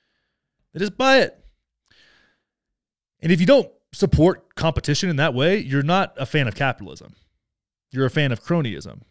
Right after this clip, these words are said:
right? You're a fan of an oligarchy. That's what you're, that's what, that's what you're in support of. If you're gonna cuck out and say, "No, why would you punish success, bruh? Why would you punish success? I'm a libertarian, bruh.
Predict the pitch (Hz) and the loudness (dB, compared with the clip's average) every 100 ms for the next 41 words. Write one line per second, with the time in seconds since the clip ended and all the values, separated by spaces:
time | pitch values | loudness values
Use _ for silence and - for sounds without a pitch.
0 | _ _ _ _ _ _ _ _ _ _ | _ _ _ _ _ _ _ _ _ _
1 | _ 117 120 123 _ _ _ _ _ 143 | _ -2 -2 -4 _ _ _ _ _ -4
2 | 139 156 127 127 139 127 117 107 - - | -2 -2 -2 -2 0 0 -4 -6 -14 -20
3 | _ _ 135 156 - - 156 151 143 120 | _ _ -8 -6 -4 -2 -2 -4 -6 -2
4 | 170 - 175 - 156 147 131 110 123 104 | -4 -2 -4 -2 -2 -2 -4 -8 -8 -8
5 | 87 107 175 220 220 - 170 180 160 117 | -12 -6 -4 -4 -6 -4 -4 -2 -4 -4
6 | 110 - _ _ - 123 143 117 127 214 | -6 -12 _ _ -14 -4 -2 0 2 4
7 | 185 110 92 _ _ _ _ _ _ _ | 4 0 -8 _ _ _ _ _ _ _
8 | _ _ _ _ 131 208 214 185 - 165 | _ _ _ _ 2 4 4 4 4 4
9 | 160 - 220 - 131 180 214 117 - 120 | 2 -2 -4 -4 -4 -2 -2 -4 -10 -8
10 | 117 190 202 - _ _ _ _ - 131 | -6 -6 -8 -12 _ _ _ _ -12 -2
11 | 190 226 208 - 135 170 - 175 - 214 | 0 2 2 0 0 -4 -4 -4 -4 -2
12 | 240 - - - _ _ _ _ _ - | -2 -4 -12 -14 _ _ _ _ _ -6
13 | 247 214 196 127 139 160 123 104 101 113 | 0 2 2 0 -2 -4 -4 -8 -8 -6
14 | 147 | -6